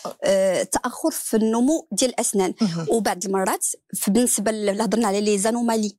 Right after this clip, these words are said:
Speaker 1: ديال العدد، لو نومبر ديال الاسنان، عندنا دي سيندروم اللي معروفين،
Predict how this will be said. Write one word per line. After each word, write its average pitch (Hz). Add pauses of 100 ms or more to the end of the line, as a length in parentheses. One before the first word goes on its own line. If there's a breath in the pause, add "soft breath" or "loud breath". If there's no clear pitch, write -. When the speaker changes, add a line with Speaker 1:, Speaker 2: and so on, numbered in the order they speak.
Speaker 1:
ديال 190
العدد، 202
لو 202
نومبر 240
ديال 175
الاسنان، 233 (380 loud breath)
عندنا 214
دي 233
سيندروم 240 (500)
اللي 202
معروفين، 226